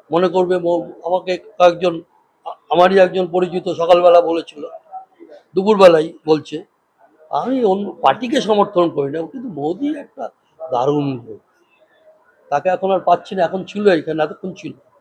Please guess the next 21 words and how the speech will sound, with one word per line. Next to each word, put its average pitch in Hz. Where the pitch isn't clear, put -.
চলে 156
গেছে।" 110
তো 214
ভাবতে 160
পারেন 202
ভারতবর্ষ 180
এই 208
জিনিস 196
করবে? 175
ভাবা 175
যায়? 180
ভারতবর্ষ 180
একটা 202
অন্য 196
রাষ্ট্রপ্রধানের 196
কথা, 202
ভারতবর্ষের 220
মতন 214
দেশ 214
চলবে? 208
আমাদের 202